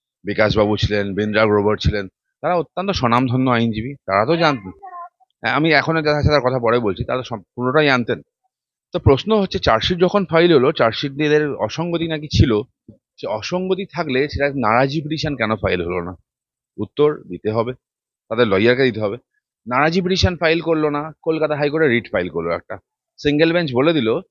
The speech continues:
যে, "না, মামলা সুপ্রিম কোর্টে পেন্ডিং, আপনারা সুপ্রিম কোর্টে যান।" তো সুপ্রিম কোর্টে যখন ওরা গেল, একটা অ্যাপ্লিকেশন ফাইল করলো, ফাইল করে সেই অ্যাপ্লিকেশনটা মুভ করলো না, ফেলে রাখলো। লোয়ার কোর্টে যখন অর্ডারটা আসলো, তখন ওটা মেনশন হলো, মেনশন একটা হিয়ারিং হলো, সুপ্রিম কোর্ট যথার্থ সেটা ডিসমিস করেছে।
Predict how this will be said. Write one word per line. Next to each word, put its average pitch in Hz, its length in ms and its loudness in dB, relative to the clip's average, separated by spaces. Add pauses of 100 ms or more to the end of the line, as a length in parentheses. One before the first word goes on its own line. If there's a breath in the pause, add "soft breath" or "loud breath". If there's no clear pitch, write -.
(260)
যে, 147 180 0
"না, 151 120 0
মামলা 117 340 -2
সুপ্রিম 143 320 -8
কোর্টে 165 180 -2
পেন্ডিং, 175 280 -6
আপনারা 180 220 -2
সুপ্রিম 143 300 0
কোর্টে 92 220 0
যান।" 80 200 -4 (460)
তো 123 80 -8
সুপ্রিম 151 340 0
কোর্টে 190 220 4
যখন 143 240 0
ওরা 120 180 4
গেল, 101 220 0
একটা 151 260 0
অ্যাপ্লিকেশন 123 480 0
ফাইল 110 240 -2
করলো, 98 360 -4
ফাইল 139 300 -2
করে 160 120 -2
সেই 151 60 -4
অ্যাপ্লিকেশনটা 147 360 -4
মুভ 151 380 2
করলো 98 240 -2
না, 92 140 -8
ফেলে 143 280 2
রাখলো। 95 300 0 (880)
লোয়ার 143 200 8
কোর্টে 175 180 0
যখন 185 200 -2
অর্ডারটা 190 440 0
আসলো, 202 220 -4
তখন 190 240 -4
ওটা 190 140 0
মেনশন 170 380 0
হলো, 185 200 2
মেনশন 160 240 -4
একটা 165 120 -2
হিয়ারিং 156 280 0
হলো, 165 160 -2
সুপ্রিম 143 300 -2
কোর্ট 143 140 0
যথার্থ 135 240 0
সেটা 160 140 2
ডিসমিস 143 320 0
করেছে। 147 280 4